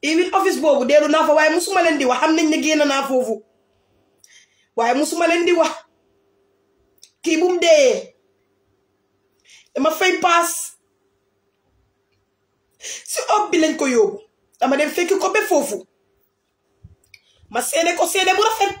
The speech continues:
Ma seede ko seede bu rafet. Ma ne leen ne gis ngeen abaya bu ma sol nii. Déedéet, dama génni abaya bi suma,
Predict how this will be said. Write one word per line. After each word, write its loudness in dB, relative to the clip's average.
Ma -2
seede 0
ko 0
seede 2
bu 0
rafet. 0
Ma -2
ne 2
leen 2
ne 2
gis -2
ngeen 0
abaya 2
bu 0
ma 2
sol 0
nii. -2
Déedéet, 2
dama 0
génni -2
abaya 0
bi -2
suma, -4